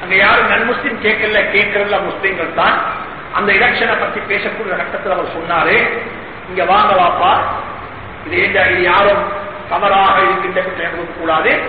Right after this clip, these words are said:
நான் நடந்ததை சொல்றேன்." அவர் சொன்ன ஒரு வார்த்தை தான் என்னன்னு சொன்னா, "ஒன்றுமில்ல, நாய் பட்டா ஏழு முறை கழுகத்தான் வேணும், அது பச்சை நாயா இருக்கோ வேணும், அது நீல நாயா இருக்கோ வேணும், கலர் தான் வித்தியாசம்,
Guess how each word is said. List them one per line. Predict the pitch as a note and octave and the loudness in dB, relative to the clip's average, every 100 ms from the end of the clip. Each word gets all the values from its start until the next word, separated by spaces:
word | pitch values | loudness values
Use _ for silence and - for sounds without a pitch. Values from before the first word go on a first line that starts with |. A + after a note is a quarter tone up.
| - - | -8 -8
நான் | C#3+ | -6
நடந்ததை | D3 G3+ G#3+ A#3+ G3+ - | 0 0 2 0 -2 -4
சொல்றேன்." | - G#3+ - - - - - | 0 2 2 0 -4 -6 -4
அவர் | F#3+ F3+ F#3 | -2 0 -2
சொன்ன | G3+ G#3+ | -2 0
ஒரு | F#3+ | 0
வார்த்தை | E3 F#3+ G3+ F3+ | 2 2 0 -2
தான் | E3 F3+ | 0 0
என்னன்னு | F3+ F3 E3 | 0 -4 -6
சொன்னா, | C#3+ D#3 A#3 - - - - D#3+ | -6 0 2 2 -2 -6 -8 -8
"ஒன்றுமில்ல, | G3 G3+ G3 F3+ E3+ E3+ F#3+ F#3+ F#3+ - | 0 2 2 0 2 4 6 4 2 -2
நாய் | D3+ E3 F#3+ F#3+ | 0 2 4 2
பட்டா | F3 - F#3+ F3+ | -2 0 2 4
ஏழு | F#3+ F#3 F3+ | 4 2 2
முறை | F3+ | 0
கழுகத்தான் | D#3+ E3 D#3+ - F3+ E3+ D#3+ | 0 -2 -2 0 2 2 2
வேணும், | D#3+ D#3 F#3+ - - - C3+ | 0 2 2 0 -4 -8 -6
அது | E3 | -6
பச்சை | D3+ D#3 - G3+ | -4 -4 0 2
நாயா | F#3+ F3+ | 4 4
இருக்கோ | E3+ E3 - E3+ D#3 | 4 2 0 0 0
வேணும், | D#3 G3+ | 2 2
அது | F3 | 0
நீல | D3+ D#3 F3 | -2 -2 0
நாயா | D#3 D3 | 0 0
இருக்கோ | C#3 C#3 D3 | -2 -4 -6
வேணும், | B2+ - - - - - - - - - - - - - - - - - - - - - | -8 -12 -14 -14 -16 -16 -16 -16 -16 -16 -16 -16 -16 -16 -16 -16 -16 -16 -16 -16 -10 -2
கலர் | F#3+ A3 - | 2 4 4
தான் | E3 | 2
வித்தியாசம், | - - - - - | 0 -4 -8 -8 -10